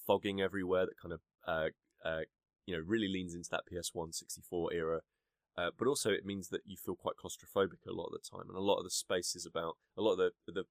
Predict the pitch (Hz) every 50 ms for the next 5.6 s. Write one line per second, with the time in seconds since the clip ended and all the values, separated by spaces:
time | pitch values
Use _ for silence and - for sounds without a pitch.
0 | _ - 101 - - - - 104 101 90 - - 87 85 - - 92 90 - -
1 | 85 82 82 85 85 85 85 82 - - - - 87 82 - - 87 85 - -
2 | - 90 87 87 - - - - 90 85 82 82 85 - _ _ _ _ _ _
3 | - 90 92 104 104 101 101 98 92 95 92 92 - _ _ - - 101 - -
4 | - 104 98 92 87 85 85 85 85 - - 85 82 _ - 85 - - - 92
5 | 87 85 85 82 82 82 82 - - 85 85 80